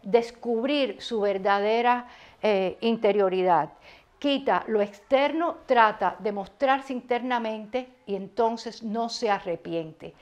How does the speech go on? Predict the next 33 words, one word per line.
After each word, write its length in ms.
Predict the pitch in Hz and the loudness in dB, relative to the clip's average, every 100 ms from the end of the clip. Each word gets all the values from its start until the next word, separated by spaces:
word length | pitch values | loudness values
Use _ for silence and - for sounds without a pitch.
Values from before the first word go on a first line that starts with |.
| - - | -20 -8
Aquí 260 | 170 180 262 | -6 -4 -6
están 460 | 262 330 302 262 - - _ | -4 -2 -2 -4 -12 -20 _
la 260 | 226 208 208 | -2 0 0
Sicán 460 | - 208 285 320 | -4 -2 2 4
de 100 | 349 | 2
la 140 | 330 302 | -2 0
leyenda 580 | 262 254 233 233 220 - | -2 -2 -4 -4 -4 -4
y 60 | |
la 160 | 208 190 | -4 -6
Sicán 460 | - 202 240 247 262 | -8 -2 0 2 2
mujer 460 | 240 226 214 220 - _ _ | -2 -2 -2 -4 -12 _ _
con 220 | 226 214 | -2 2
la 100 | 202 | 0
fuerza 600 | 208 247 226 233 - 233 - _ | 2 2 2 2 -4 -6 -8 _
de 220 | 175 202 | -4 -4
no 320 | 202 220 226 233 | 0 2 2 0
arrepentirse 880 | 196 190 175 175 185 214 208 - - | -6 -6 -6 -8 -8 -6 -6 -8 -10
de 140 | 180 | -10
sus 280 | 175 160 - | -10 -12 -8
hechos. 480 | 160 151 - - - - - - - - | -8 -8 -14 -20 -20 -20 -20 -20 -20 -4
Y 120 | 226 | 4
hay 140 | 247 285 | 6 6
una 200 | 277 302 | 0 -2
Sicán 500 | 302 285 277 285 185 - _ _ _ _ | -6 -2 0 0 -4 -16 _ _ _ _
que, 360 | 254 233 220 - _ _ - | 2 4 2 -8 _ _ -8
en 180 | 214 226 | -6 -2
mi 80 | 226 | -2
opinión, 500 | 220 220 233 247 269 | -4 -4 -2 -2 -2
cierra 560 | - 262 269 269 226 | -4 0 2 2 0
este 240 | 226 - 240 | 0 -2 -4
periodo, 680 | 247 240 320 269 220 208 - - - - - _ | -2 -2 -2 -2 0 -2 -6 -18 -20 -20 -20 _
que, 240 | 254 220 214 | 0 2 2
digamos, 540 | 220 233 233 240 247 | 2 2 2 2 -2